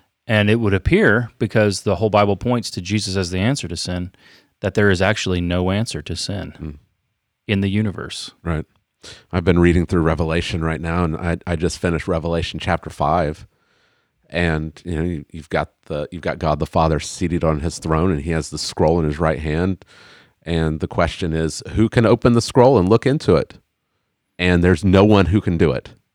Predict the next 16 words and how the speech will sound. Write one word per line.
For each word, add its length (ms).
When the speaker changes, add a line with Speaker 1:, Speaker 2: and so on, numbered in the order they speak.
Speaker 2:
except 480
for 120
the 100
Lamb. 460
W-, 160
why, 440
why 240
can 240
he 180
do 180
it? 140
Speaker 1:
Mm. 180
Speaker 2:
Because 380
he's, 280
he's 200
died 540